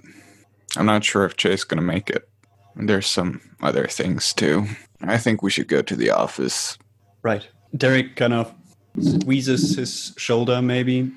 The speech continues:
Speaker 2: He doesn't really want to intrude. But yeah, he wants to convey that he's there, uh, for him, but at the same time, it's still kind of awkward. Like, he's known him for, like, two days and worked for him for, like, one. So I guess they just go back to the van, and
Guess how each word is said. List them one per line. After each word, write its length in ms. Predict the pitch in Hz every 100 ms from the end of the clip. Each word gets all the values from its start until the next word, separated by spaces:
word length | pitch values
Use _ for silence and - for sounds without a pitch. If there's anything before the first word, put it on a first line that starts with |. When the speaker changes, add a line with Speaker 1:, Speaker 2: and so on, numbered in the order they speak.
| -
Speaker 2:
He 80 | 117
doesn't 360 | 117 120 117
really 200 | 120 117
want 240 | 110 117 113
to 100 | 123
intrude. 580 | 117 117 117 117 123 - _ _ _ _
But 120 | - 110
yeah, 320 | 107 107 104 - -
he 220 | 117 131
wants 260 | 135 147 -
to 80 |
convey 480 | 131 131 117 113 117
that 300 | 117 110 107 - _ _ _
he's 260 | - 131 127
there, 420 | 120 113 113 120
uh, 320 | 123 120 - 120 120 _ _
for 280 | - 117 107
him, 280 | 110 110 113
but 240 | 107 101 101 -
at 140 | 110
the 80 | 113
same 260 | - 110
time, 260 | 107 107 104
it's 280 | 104 - -
still 300 | - - 117
kind 200 | 113 113
of 120 | 104
awkward. 480 | 110 107 - 110 107
Like, 220 | 110 104
he's 260 | 113 104 -
known 200 | 113 107
him 140 | 107
for, 180 | 104 107
like, 200 | 101 101
two 160 | - 107
days 320 | 104 104 - - _ _ _
and 160 | 107 104
worked 200 | 107 104
for 140 | - 107
him 160 | 107
for, 160 | 104 104
like, 180 | 104 104
one. 280 | 107 104 110 _ _ _ _
So 160 | - 131
I 40 |
guess 240 | 123 135 -
they 120 | 135
just 320 | 131 123 -
go 160 | 123 123
back 260 | 117 113
to 140 | - 117
the 140 | 113
van, 480 | 110 104 107 107 107
and 440 | - 107 104 101